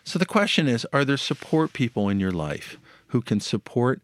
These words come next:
and even do some of this legwork for you? Your spouse, your best friend, a child who's sympathetic to this, a person at a local nami support group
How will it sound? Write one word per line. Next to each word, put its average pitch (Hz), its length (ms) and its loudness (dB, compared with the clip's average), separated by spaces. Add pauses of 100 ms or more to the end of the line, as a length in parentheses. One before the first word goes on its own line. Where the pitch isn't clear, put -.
and 127 160 2
even 147 320 2
do 123 220 2
some 104 260 2
of 92 60 -2
this 98 160 -4
legwork 92 500 -2
for 92 240 -8
you? 92 220 -12 (500)
Your 120 160 4
spouse, - 720 -2 (140)
your 104 180 0
best 107 280 2
friend, 113 400 2 (1160)
a 117 100 2
child 113 560 2
who's 95 180 -2
sympathetic 92 680 -2
to - 120 -8
this, - 300 -10 (480)
a 127 80 0
person 165 400 2
at 151 120 4
a 135 40 4
local 131 360 4
nami 127 360 2
support 156 520 -2
group 92 280 -2